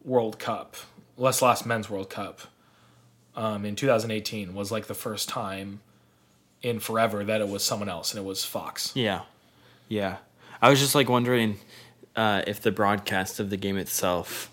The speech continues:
Speaker 2: switched, if, if any of the games were go-, that were going on that day
Speaker 1: I don't think so.
Speaker 2: switched
Speaker 1: It's
Speaker 2: to
Speaker 1: hard, it's hard to, like, tell the exact timeline 'cause we're also talking about different time zones.
Speaker 2: Yeah.
Speaker 1: Um,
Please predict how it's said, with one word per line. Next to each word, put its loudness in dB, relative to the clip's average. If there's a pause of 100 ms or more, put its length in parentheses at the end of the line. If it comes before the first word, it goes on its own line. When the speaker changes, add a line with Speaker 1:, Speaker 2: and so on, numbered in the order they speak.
(220)
Speaker 2:
switched, 4 (200)
if, 0
if 4
any 2
of 4
the -4
games 0 (500)
were 2
go-, 0
that 4
were 6
going 2
on 2
that -2
day 4
Speaker 1:
I 10
don't 8
think 4
so. 8
Speaker 2:
switched 2
Speaker 1:
It's 4
Speaker 2:
to 4
Speaker 1:
hard, 8
it's 2
hard 4
to, 2
like, 4 (800)
tell 6
the 2
exact 0
timeline 2
'cause -4
we're 0
also -2
talking -4
about -6
different -4
time -6
zones. 6
Speaker 2:
Yeah. 2
Speaker 1:
Um, 4